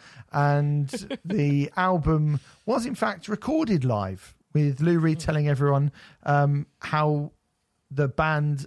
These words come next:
Speaker 1: all spent the entire session stood in a circle staring at each other whilst recording, which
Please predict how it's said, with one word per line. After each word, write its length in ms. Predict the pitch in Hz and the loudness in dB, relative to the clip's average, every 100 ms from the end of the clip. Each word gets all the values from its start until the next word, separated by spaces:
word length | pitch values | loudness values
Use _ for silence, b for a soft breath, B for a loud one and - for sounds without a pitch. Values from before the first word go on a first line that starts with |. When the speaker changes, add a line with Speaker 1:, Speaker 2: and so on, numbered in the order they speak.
| - | -4
Speaker 1:
all 200 | 160 151 | -2 -2
spent 440 | 139 - 147 143 - - | -4 -4 -2 -2 -4 -6
the 80 | |
entire 400 | 135 131 - 147 | -6 -6 -2 -2
session 440 | 127 135 - 139 131 B B B | -2 -6 -6 -4 -4 B B B
stood 300 | - 165 147 | -6 -2 0
in 60 | |
a 60 | 151 | -2
circle 360 | - 151 - 143 | -2 -4 -4 -8
staring 540 | - 175 190 175 120 | -6 -2 0 0 -2
at 40 | 92 | -8
each 140 | - | -10
other 180 | 113 107 | -8 -6
whilst 260 | 117 113 - | -8 -8 -8
recording, 440 | - 151 110 101 | -4 -2 -2 -4
which 360 | 107 - - | -8 -12 -20